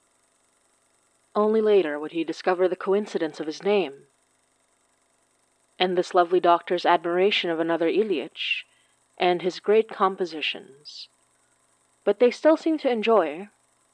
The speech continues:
or in the very least, warmly tolerate his questions. The two of them sat together in that foyer, chatting in easy companionship,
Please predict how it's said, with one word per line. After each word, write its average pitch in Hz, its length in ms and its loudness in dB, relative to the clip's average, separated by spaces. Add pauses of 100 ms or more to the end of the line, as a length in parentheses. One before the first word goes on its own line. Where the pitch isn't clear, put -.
(400)
or 233 120 4
in 233 120 2
the 226 60 -4
very 240 280 6
least, 180 640 -2 (760)
warmly 208 400 2
tolerate 175 640 0
his 175 160 -10
questions. - 880 -6 (2500)
The 180 60 -8
two 214 180 0
of 214 120 0
them 220 120 -2
sat - 240 -2
together 156 340 -4
in 147 100 -8
that 143 160 -10
foyer, 143 540 -6 (1120)
chatting 180 380 0
in 180 120 -4
easy 175 240 -4
companionship, 180 800 -6